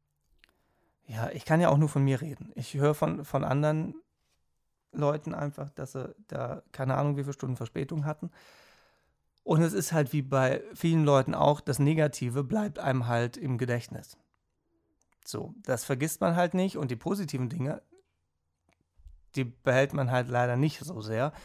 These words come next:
weil das Negative einfach irgendwie stärker wirkt. Und natürlich, wenn ich zehnmal mit der Bahn fahre, neunmal war sie pünktlich und das zehnte Mal war sie unpünktlich,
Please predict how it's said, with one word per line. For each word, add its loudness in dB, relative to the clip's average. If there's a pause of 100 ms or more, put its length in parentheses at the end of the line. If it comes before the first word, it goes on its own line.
(180)
weil 2
das 2
Negative 0
einfach -2 (680)
irgendwie 0
stärker 0
wirkt. -2 (1000)
Und 0
natürlich, 0
wenn 0
ich -8
zehnmal 4
mit 4
der 2
Bahn 2
fahre, -2
neunmal 2
war 0
sie -6
pünktlich -6
und -2
das -6
zehnte -2
Mal 0
war 0
sie -2
unpünktlich, -2